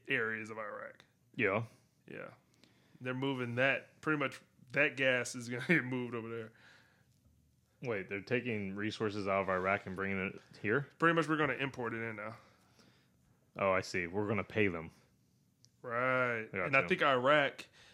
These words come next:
Speaker 1: and, and I've been looking
Speaker 2: So we're
Speaker 1: at
Speaker 2: gonna
Speaker 1: a lot
Speaker 2: give
Speaker 1: of
Speaker 2: them
Speaker 1: things with
Speaker 2: money
Speaker 1: Iraq. Yes.
Speaker 2: to in-, uh, increase their infrastructure so we can get their resources on the cheap or something.
Speaker 1: That, so it's,
Speaker 2: I feel
Speaker 1: it's,
Speaker 2: like a,
Speaker 1: it's
Speaker 2: I feel
Speaker 1: pretty
Speaker 2: like
Speaker 1: much
Speaker 2: this is
Speaker 1: the
Speaker 2: like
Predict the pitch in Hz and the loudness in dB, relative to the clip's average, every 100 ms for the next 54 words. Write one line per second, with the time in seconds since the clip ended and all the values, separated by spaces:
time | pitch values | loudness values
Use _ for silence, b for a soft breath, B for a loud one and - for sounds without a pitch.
0 | b - 151 156 151 151 151 143 160 196 | b 2 4 4 4 2 2 2 2 4
1 | 165 151 175 175 147 139 147 147 127 135 | 4 4 2 4 8 10 10 10 10 8
2 | 123 123 117 117 117 110 98 - _ _ | 8 6 6 6 6 4 0 -8 _ _
3 | 123 123 139 110 117 107 - 120 113 117 | -6 -2 0 4 4 4 2 0 0 -2
4 | - - 113 107 117 - 117 - 113 110 | -10 -2 0 2 0 2 2 4 2 0
5 | 117 - 110 - 107 - 104 110 113 98 | -2 2 2 2 0 0 2 2 2 2
6 | 104 - - 104 104 98 101 110 92 95 | 2 0 4 6 6 4 0 0 0 0
7 | 95 92 - 113 117 - _ - 101 120 | 0 0 0 0 -2 -6 _ -10 -4 -2
8 | 120 120 - _ _ _ _ _ 135 147 | -2 -2 -6 _ _ _ _ _ -14 -2
9 | 143 123 - _ - - 175 175 - 165 | -2 -2 -8 _ -8 2 4 6 8 12
10 | 196 175 160 131 240 196 170 170 | 12 12 12 12 12 12 12 12